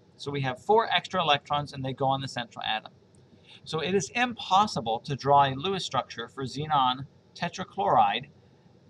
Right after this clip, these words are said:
that follows the octet rule. What about the other two molecules? Well, when you draw out their Lewis structures, we see for phosphorus trichloride,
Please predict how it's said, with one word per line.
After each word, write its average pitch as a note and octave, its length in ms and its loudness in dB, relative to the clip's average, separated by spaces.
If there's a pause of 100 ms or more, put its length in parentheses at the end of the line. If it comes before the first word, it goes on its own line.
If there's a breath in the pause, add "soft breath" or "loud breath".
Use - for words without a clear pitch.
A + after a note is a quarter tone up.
(140)
that C#3+ 220 4
follows E3 480 6
the C#3+ 120 0
octet C3 440 4
rule. G#2 240 -14 (1300 loud breath)
What D#3 180 2
about F3+ 240 4
the E3 120 -6
other C#3+ 200 0
two C3 160 -10
molecules? - 720 -12 (580 soft breath)
Well, D3 300 4
when C#3+ 140 -2
you D3+ 140 -4
draw D#3 280 6
out D#3+ 140 -2
their A3 140 2
Lewis D#3+ 260 -6
structures, C3+ 680 -6
we C#3 140 -8
see D3 220 -6
for B2+ 180 -10
phosphorus F3 600 2
trichloride, C#3 720 0